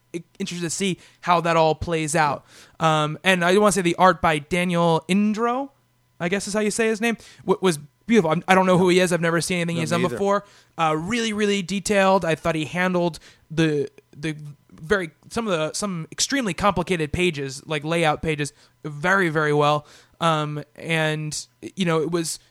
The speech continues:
Speaker 1: I wasn't coming to it for the art, I was coming to it for Mark Waid, but leaving it, I'm excited about the artist also going forward. I don't know how long Waid's gonna be, uh, on the book, but I'm excited to see what happens.
Speaker 2: Yeah.
Speaker 1: And I like the fact that he, uh, alludes to the larger kind of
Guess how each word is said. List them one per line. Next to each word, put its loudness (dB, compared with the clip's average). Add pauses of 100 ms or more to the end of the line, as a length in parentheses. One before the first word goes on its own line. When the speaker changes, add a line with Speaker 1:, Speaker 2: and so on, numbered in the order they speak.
(160)
Speaker 1:
I 0
wasn't 0
coming 0
to -2
it -2
for -6
the 2
art, 6
I 2
was -2
coming -4
to 0
it -4
for -6
Mark -2
Waid, 0
but -6
leaving -2
it, -4
I'm -4
excited -2
about -4
the -8
artist -4 (360)
also 0
going -2
forward. -4
I 2
don't 4
know 4
how 2
long 0
Waid's -4
gonna -6
be, -6 (440)
uh, 0
on 0
the -4
book, 0
but 0 (400)
I'm 0
excited 0
to -2
see -4
what -4
happens. -6
Speaker 2:
Yeah. -4
Speaker 1:
And 2
I 0
like -2
the -4
fact -4
that -6
he, -6 (720)
uh, 2
alludes 0
to -6
the -2
larger -2
kind -4
of -6